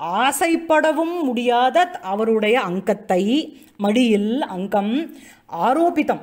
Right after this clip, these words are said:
ஏற்றி வைத்து கொள்ளப்பட்டது இவளுடைய, இவளை. சரியா? இவ போய் உட்காந்துக்கல, அவர் வந்து ஏத்தி உட்காந்து வச்சுக்கிறார். இது என்று எது யாதொரு பயன் உள்ளதோ ஏதாவதா,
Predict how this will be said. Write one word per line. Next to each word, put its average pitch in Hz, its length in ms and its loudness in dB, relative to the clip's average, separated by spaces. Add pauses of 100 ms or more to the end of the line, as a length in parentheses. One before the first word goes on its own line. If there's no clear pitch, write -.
(120)
ஏற்றி 269 540 2
வைத்து 285 320 -2
கொள்ளப்பட்டது 208 600 -2
இவளுடைய, 208 760 -4 (100)
இவளை. 185 280 -6 (240)
சரியா? 185 640 -2 (320)
இவ 247 220 0
போய் 339 180 4
உட்காந்துக்கல, 269 580 2 (240)
அவர் 202 340 2
வந்து 277 220 2
ஏத்தி 294 300 2
உட்காந்து 294 280 2
வச்சுக்கிறார். 196 400 0 (140)
இது 180 540 -6
என்று 170 720 0 (260)
எது 262 800 2
யாதொரு 320 1400 4
பயன் 269 360 2
உள்ளதோ 226 720 0 (200)
ஏதாவதா, 269 840 2